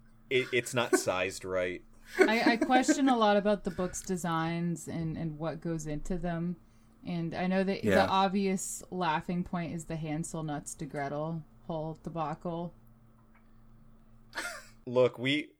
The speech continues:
Speaker 1: they, they think certain English sounds good to them. That's all,
Speaker 2: I
Speaker 1: that's all it
Speaker 2: know,
Speaker 1: is.
Speaker 2: and I know that I'm sure it
Speaker 1: <laughs>
Speaker 2: sounds fine, and it, I just, it's, it's one of those things that you just kinda have to shake your head, and you're like, "That would only happen in a Kamen Rider series."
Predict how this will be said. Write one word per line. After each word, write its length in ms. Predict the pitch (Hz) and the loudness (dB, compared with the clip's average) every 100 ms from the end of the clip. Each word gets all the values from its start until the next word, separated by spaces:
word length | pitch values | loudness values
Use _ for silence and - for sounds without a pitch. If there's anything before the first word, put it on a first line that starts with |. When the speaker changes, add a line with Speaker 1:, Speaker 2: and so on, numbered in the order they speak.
| _ | _
Speaker 1:
they, 400 | 110 120 139 147 | 4 6 8 6
they 240 | 156 127 | 4 2
think 300 | 139 151 151 | 2 -2 -4
certain 320 | - 147 139 143 | -2 -2 -2 -4
English 340 | 143 143 143 | -2 -2 -2
sounds 320 | 139 147 156 | -2 -2 -4
good 200 | 123 92 | -4 -4
to 80 | 90 | -4
them. 260 | 80 80 80 | -6 -6 -2
That's 220 | 90 - | -4 0
all, 400 | 110 113 113 110 | 0 2 0 -4
Speaker 2:
I 180 | - 247 | 2 4
Speaker 1:
that's 100 | 254 | 6
all 280 | 226 214 208 | 6 6 6
it 40 | |
Speaker 2:
know, 120 | 202 202 | 4 4
Speaker 1:
is. 60 | 196 | 2
Speaker 2:
and 140 | - 208 | 0 2
I 80 | 208 | 4
know 500 | 214 214 214 214 208 | 4 4 4 2 0
that 160 | 190 | 0
I'm 120 | 185 196 | 2 0
sure 260 | - 208 | 2 2
it 180 | 208 196 | 2 2
Speaker 1:
<laughs> 0 | |
Speaker 2:
sounds 420 | 214 202 208 208 | 0 2 2 0
fine, 720 | - 185 180 175 175 180 175 - | 0 -2 0 -2 -2 -2 -2 -4
and 200 | 175 170 | -6 -6
it, 260 | 170 - | -6 -8
I 180 | - 180 | -4 -4
just, 480 | 170 170 - - - | -4 -6 -8 -10 -12
it's, 580 | - 175 - - - - - - _ _ - - - - - - - | -8 -8 -6 -8 -8 -12 -18 -20 _ _ -20 -20 -20 -20 -20 -20 -2
it's 160 | - - | 4 6
one 140 | 381 294 | 8 8
of 60 | |
those 160 | 277 285 | 6 4
things 200 | 285 277 | 0 0
that 120 | 269 | -2
you 80 | 226 | -2
just 200 | 233 226 | -2 0
kinda 160 | 277 269 | 2 4
have 160 | 247 | 4
to 60 | 226 | 0
shake 260 | 233 247 | -2 -2
your 100 | 226 | -2
head, 340 | 208 214 208 208 | 0 4 6 6
and 80 | 202 | 4
you're 100 | 202 | 2
like, 200 | 190 190 | 0 0
"That 140 | 214 | 0
would 100 | 214 | 2
only 220 | 190 170 | 0 -2
happen 340 | 160 143 147 151 | -4 -6 -6 -6
in 120 | 139 | -8
a 40 | |
Kamen 360 | 147 147 147 143 | -8 -6 -6 -6
Rider 260 | 143 143 151 | -8 -8 -8
series." 720 | - 78 - - 156 - | -8 -8 -8 -8 -10 -12